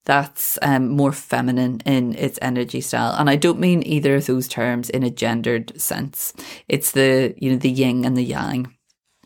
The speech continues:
So they, they really come to complement each other well.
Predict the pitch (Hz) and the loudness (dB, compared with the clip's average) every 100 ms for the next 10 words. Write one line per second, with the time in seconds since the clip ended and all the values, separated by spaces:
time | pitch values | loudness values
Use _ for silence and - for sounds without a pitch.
0 | _ _ _ _ _ - - - - - | _ _ _ _ _ -18 -18 -18 -18 -18
1 | - - - 202 190 - 170 165 190 196 | -20 -8 0 2 2 0 -2 2 4 4
2 | 185 180 180 180 190 202 - 180 151 - | 2 4 4 4 4 0 -2 -2 -2 -6
3 | - 123 123 135 135 143 - 143 - 123 | -4 -4 -2 -2 0 -2 -2 -4 -2 -2
4 | 127 123 - - 117 120 127 | 0 -2 -2 -4 -2 0 -2